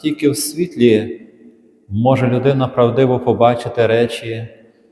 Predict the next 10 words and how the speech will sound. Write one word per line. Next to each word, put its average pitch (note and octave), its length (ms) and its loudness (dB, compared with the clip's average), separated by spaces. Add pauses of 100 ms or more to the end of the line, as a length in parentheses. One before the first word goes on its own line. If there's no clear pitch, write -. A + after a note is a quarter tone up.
(180)
які A2 340 0
вони A2 240 2
є. F#2 480 -2 (2000)
Таємниця B2 840 4 (220)
Божого B2 400 2
Різдва, A#2+ 800 0 (1500)
вона C3+ 280 2
є C3+ 760 2
дуже D#3 420 0
особлива. C#3 1040 0